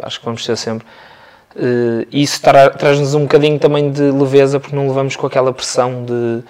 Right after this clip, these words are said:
temos sempre pressão, porque é a pressão interna e a pressão que, que a nossa, que os nossos treinadores fazem. Nós não íamos para ali para, para disputar jogos, nós íamos ali para ganhar,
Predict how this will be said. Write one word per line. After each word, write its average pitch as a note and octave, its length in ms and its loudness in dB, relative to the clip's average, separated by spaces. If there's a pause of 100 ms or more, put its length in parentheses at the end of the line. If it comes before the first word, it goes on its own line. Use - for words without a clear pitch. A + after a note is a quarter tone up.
(100)
temos D3 200 0
sempre F3+ 160 4
pressão, F3+ 540 2
porque - 180 -2
é D3 40 8
a C#3 40 4
pressão C#3+ 280 -2
interna C#3 460 4 (460)
e B2 120 0
a - 20 -4
pressão C3+ 280 -2
que, B2+ 460 -2
que C3 160 2
a A#2+ 40 2
nossa, B2+ 500 0
que - 60 -18
os - 60 -10
nossos C3 180 -4
treinadores C3+ 380 0
fazem. B2+ 480 4 (400)
Nós C#3 160 2
não D3+ 120 4
íamos D3+ 200 4
para D3+ 140 4
ali D3 160 4
para, C3 640 2
para C3+ 100 -4
disputar - 360 0
jogos, B2 180 0
nós B2 160 -6
íamos C3 240 -2
ali C3+ 200 2
para C#3 140 0
ganhar, D3+ 460 4